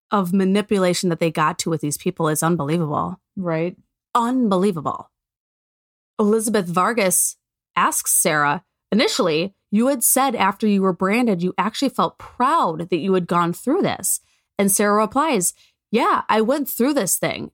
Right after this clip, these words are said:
Speaker 1: It was painful. It was awful. I wanted to leave. Then I stuck it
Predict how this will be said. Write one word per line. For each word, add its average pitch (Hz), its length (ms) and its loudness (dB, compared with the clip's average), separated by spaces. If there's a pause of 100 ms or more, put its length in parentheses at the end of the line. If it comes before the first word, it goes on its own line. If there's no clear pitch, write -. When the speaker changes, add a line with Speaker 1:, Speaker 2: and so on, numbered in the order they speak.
Speaker 1:
It 240 60 2
was 262 180 0
painful. 185 600 0
It 233 100 0
was 262 260 -2
awful. 208 540 2
I 202 80 2
wanted 196 340 0
to 196 120 -2
leave. 175 420 0 (400)
Then 214 220 2
I 269 100 2
stuck - 420 0
it 240 100 -6